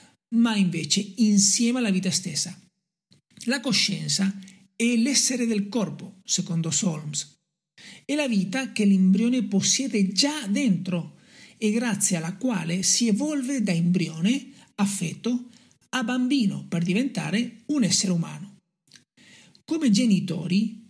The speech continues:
forgiamo consapevolmente o meno un progetto che determina l'esperienza di vita del bambino.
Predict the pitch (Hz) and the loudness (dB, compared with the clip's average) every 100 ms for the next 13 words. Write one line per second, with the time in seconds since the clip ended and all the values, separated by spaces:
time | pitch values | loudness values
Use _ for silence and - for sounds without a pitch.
0 | _ - - 277 233 - 220 170 156 147 | _ -8 -4 0 0 0 0 -2 -4 -4
1 | 277 262 - 202 220 196 175 180 202 170 | -2 0 0 0 0 0 2 4 4 2
2 | - 156 151 156 220 233 - - - - | -2 -6 -6 -2 0 0 -2 -16 -20 -20
3 | - - - - 320 294 - 214 175 175 | -20 -20 -16 -4 -2 -2 0 2 4 2
4 | 147 - 214 226 - - - 233 233 277 | -2 -4 -2 -2 -4 -8 0 2 2 2
5 | 190 185 196 190 - - 269 233 196 190 | 2 4 4 2 0 -2 0 4 4 4
6 | 220 233 269 233 190 247 202 156 147 160 | 2 0 0 2 2 2 0 0 0 2
7 | 208 151 - | 4 2 -2